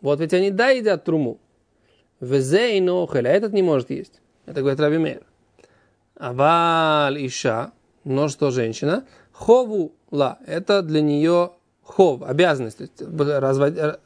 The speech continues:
получая развод, она что-то теряет. Шхен посламина трума, поскольку она теряет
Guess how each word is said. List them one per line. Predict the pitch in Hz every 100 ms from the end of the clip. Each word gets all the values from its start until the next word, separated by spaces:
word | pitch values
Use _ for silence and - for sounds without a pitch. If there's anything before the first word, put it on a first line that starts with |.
| _
получая | - 156 185 180
развод, | 165 202 214
она | 160
что-то | 147 170 165
теряет. | 147 170 147 - _ - - _
Шхен | - - 156 156
посламина | 151 170 156 160
трума, | 147 175 247 339 _ _ _ _ _ _ _ _ _
поскольку | - 131 - 190 185
она | 151 147 160
теряет | 156 143 147 143 131